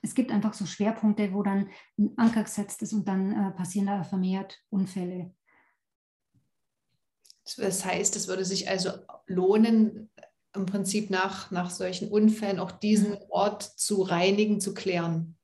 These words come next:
Speaker 1: Mhm. Also
Speaker 2: Mhm.
Speaker 1: gerade wenn's so ein, so ein Punkt ist, wo man weiß, da immer wieder passiert da was.
Speaker 2: Mhm.
Speaker 1: Also natürlich muss man dann schauen, ist es vielleicht nicht einsehbar oder ist da die Vorfahrt, äh, seltsam geregelt oder stimmt irgendwas nicht. Aber meistens sind es ja ganz übersichtliche Geschichten, wo man sich denkt,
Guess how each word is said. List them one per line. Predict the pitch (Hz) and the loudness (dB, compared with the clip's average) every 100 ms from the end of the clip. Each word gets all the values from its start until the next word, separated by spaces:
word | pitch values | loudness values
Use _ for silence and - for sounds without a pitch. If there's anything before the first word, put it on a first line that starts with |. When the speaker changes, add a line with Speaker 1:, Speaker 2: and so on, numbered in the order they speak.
| _ _ | _ _
Speaker 1:
Mhm. | 202 202 - _ _ _ _ - | 0 0 -6 _ _ _ _ -4
Also | 190 | 0
Speaker 2:
Mhm. | 175 | 0
Speaker 1:
gerade | 185 226 | 2 2
wenn's | 208 202 | 4 2
so | 220 | 4
ein, | 208 208 214 | 4 6 4
so | - 208 | 0 0
ein | 190 | 0
Punkt | 185 269 254 | 4 4 4
ist, | 214 | 0
wo | |
man | 196 190 | 0 0
weiß, | 196 208 | 0 -2
da | - | -4
immer | 226 247 196 180 | -4 2 2 2
wieder | 185 | -2
passiert | 175 170 - 190 | -2 -4 -4 -8
da | 185 | -6
was. | 175 170 - _ _ _ _ | -8 -8 -12 _ _ _ _
Speaker 2:
Mhm. | 190 175 175 - | -4 -2 -2 -6
Speaker 1:
Also | - 220 - | -2 -2 2
natürlich | 202 - 269 247 | 0 4 6 8
muss | 240 | 6
man | 233 208 | 6 6
dann | 202 | 4
schauen, | 208 240 | 2 2
ist | 254 | 2
es | 220 | 0
vielleicht | - 214 - | 0 -2 0
nicht | 220 - | -2 2
einsehbar | 220 226 202 180 175 | 4 6 4 0 0
oder | 196 202 | -2 -2
ist | 233 - | -4 -4
da | 190 | -2
die | 196 | 0
Vorfahrt, | 220 247 196 185 - | 0 0 -2 -2 -8
äh, | 165 | -10
seltsam | - 208 208 196 | 0 0 2 2
geregelt | 180 180 196 196 196 | 2 2 2 2 -2
oder | 180 | -2
stimmt | 175 247 247 | 2 4 4
irgendwas | 220 185 180 - | 2 0 -2 -4
nicht. | 180 | -6
Aber | - 190 - - | -4 -6 -6 -6
meistens | 214 233 233 247 | 2 4 6 4
sind | 233 220 | 6 4
es | 214 | 4
ja | 202 | 2
ganz | 202 233 | 2 2
übersichtliche | 254 208 - 214 208 - 214 | 2 0 -2 -4 -6 -4 -4
Geschichten, | 202 240 233 226 | -2 -4 -2 0
wo | 196 | 0
man | 190 | 0
sich | - | -2
denkt, | 220 214 - | -2 -2 -4